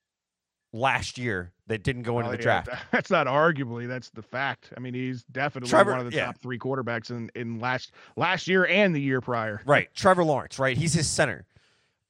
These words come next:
Speaker 1: Obviously, if Trevor Lawrence has time to throw the ball, he's got a pretty decent line.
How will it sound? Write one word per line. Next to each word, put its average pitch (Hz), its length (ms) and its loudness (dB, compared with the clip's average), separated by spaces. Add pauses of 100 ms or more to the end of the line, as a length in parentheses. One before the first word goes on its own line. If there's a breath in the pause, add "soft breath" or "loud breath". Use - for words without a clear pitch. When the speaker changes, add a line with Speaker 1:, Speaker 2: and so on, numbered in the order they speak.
Speaker 1:
Obviously, 180 580 6
if 127 100 -2
Trevor 233 280 6
Lawrence 170 340 4
has 131 120 -4
time 151 220 0
to 131 60 0
throw 139 240 4
the 165 80 0
ball, 180 420 8 (920)
he's - 160 -2
got 170 160 8
a 147 40 0
pretty 214 360 0
decent 160 440 -2
line. 110 400 -4